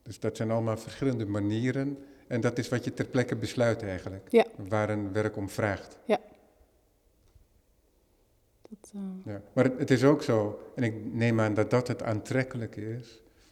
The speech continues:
Speaker 1: is dat die doos, die heeft al een vorm van zich. Die heeft al zijn eigen beperkingen, zou je kunnen zeggen, zijn eigen kwaliteiten. In, of in volume. En als je hem al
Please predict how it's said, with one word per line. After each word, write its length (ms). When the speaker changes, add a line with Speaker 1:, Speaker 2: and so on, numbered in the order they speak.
Speaker 1:
is 160
dat 160
die 220
doos, 300
die 100
heeft 180
al 80
een 80
vorm 260
van 160
zich. 320
Die 80
heeft 200
al 100
zijn 160
eigen 320
beperkingen, 800
zou 180
je 100
kunnen 220
zeggen, 260
zijn 120
eigen 180
kwaliteiten. 640
In, 420
of 200
in 220
volume. 680
En 180
als 200
je 60
hem 100
al 360